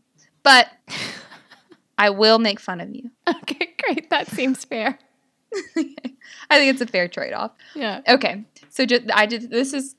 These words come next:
Speaker 1: something that I could not help. I know it doesn't quite fit into horror, but I just,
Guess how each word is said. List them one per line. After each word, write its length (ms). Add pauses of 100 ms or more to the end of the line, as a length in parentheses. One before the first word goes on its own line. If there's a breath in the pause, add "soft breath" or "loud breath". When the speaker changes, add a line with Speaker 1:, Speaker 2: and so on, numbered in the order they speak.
Speaker 1:
something 340
that 80
I 60
could 180
not 160
help. 320
I 80
know 220
it 140
doesn't 240
quite 200
fit 120
into 220
horror, 300
but 100
I 60
just, 220